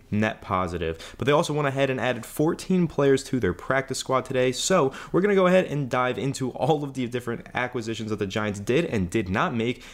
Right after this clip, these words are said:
and take a look at this roster and kinda discuss how there is a severe lack of depth in a few key areas of need. But before we dive into all that, make sure to leave a like if you do enjoy this episode, subscribe to the channel if you are new,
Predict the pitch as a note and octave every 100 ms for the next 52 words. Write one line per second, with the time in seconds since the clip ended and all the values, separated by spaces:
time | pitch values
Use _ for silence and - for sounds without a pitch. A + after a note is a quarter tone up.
0 | - D#3 B3 C4 G#3+ D#3+ C#3+ C3 D3 D3
1 | C#3 C3+ C3+ D3 F#3 E3+ D3+ D3 D3 -
2 | C3 B2 B2 F#3+ A#3+ G3+ - D#3 D3 D#3+
3 | C3+ C#3 C3 A#2 G#2+ A2 G#2 - - -
4 | F#2+ F2+ - C#3+ C#3 A#2+ A#2 G2+ F#2+ F#2+
5 | F#2 - F#2+ F#2+ D#2+ D#2 - - D3+ D3+
6 | G3 E3+ C#3+ C#3 - A#2+ A2 A#2+ A#2 A#2
7 | B2 B2+ A#2 A2+ G#2+ G2+ G2 E2+ F#2 F2+
8 | F#2+ F2 E2+ F2 F2+ A2 G2+ F2+ G2+ -
9 | B2+ A2+ F#3+ C#3+ B2 G#2+ - G#2 G#2 G2
10 | A#2